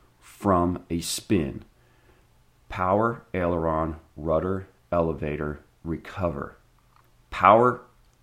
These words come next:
idle. Ailerons, neutral. Rudder,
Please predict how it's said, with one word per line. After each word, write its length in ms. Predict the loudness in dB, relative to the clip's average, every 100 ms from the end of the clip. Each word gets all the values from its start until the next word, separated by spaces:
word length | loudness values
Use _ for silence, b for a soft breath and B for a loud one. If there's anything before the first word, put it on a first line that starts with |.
| _
idle. 340 | 4 4 2 -6 _ _ _ _ _ _ _ _ _ _ _
Ailerons, 640 | 4 6 6 4 2 -2 -8
neutral. 560 | -2 2 2 0 -6 -6 -16 _ _ _ _ _ _ _ _ -8
Rudder, 500 | 6 8 8 4